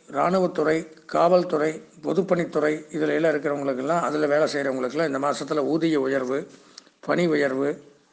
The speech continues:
கேட்ட இடத்திற்கு இடமாற்றம், இப்படி எல்லாம் கிடைச்சு நன்மை பயக்கக்கூடிய ஒரு மாதமா இந்த மாதம் விளங்குது.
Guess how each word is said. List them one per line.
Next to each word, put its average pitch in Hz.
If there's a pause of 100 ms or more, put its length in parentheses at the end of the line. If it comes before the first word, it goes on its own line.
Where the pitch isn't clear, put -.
(640)
கேட்ட 175
இடத்திற்கு 151
இடமாற்றம், 143 (200)
இப்படி 151
எல்லாம் 143
கிடைச்சு 143 (1000)
நன்மை 185
பயக்கக்கூடிய 151
ஒரு 135
மாதமா 131
இந்த 156
மாதம் 127
விளங்குது. 120